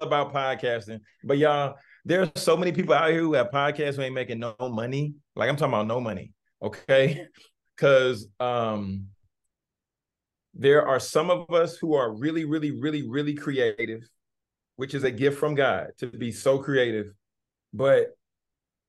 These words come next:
the business acumen comes later. And then there are some people on the other side who start with the business in the forefront, and then either they get somebody else to create,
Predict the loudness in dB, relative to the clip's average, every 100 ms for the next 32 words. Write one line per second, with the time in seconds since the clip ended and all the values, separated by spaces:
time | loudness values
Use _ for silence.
0 | _ _ _ -4 -4 0 0 0 -2 -2
1 | -2 -2 -2 -6 -4 -6 -6 -8 0 2
2 | 2 0 -8 _ _ _ _ _ _ _
3 | _ _ -2 0 2 0 0 -4 -4 -6
4 | -6 -6 -4 0 0 0 -2 -2 -2 -4
5 | -8 -12 _ _ _ -4 -4 -4 0 4
6 | 4 4 -2 -2 -4 -2 0 -2 -2 -6
7 | -6 -12 -12 -6 -4 -4 2 4 4 2
8 | -4 -6 -10 _ _ _ _ _ _ _
9 | _ _ -4 0 2 2 0 0 0 0
10 | -2 -2 -4 -2 -2 0 2 2 0 -6
11 | -8 -6 -4 -4 -4 -8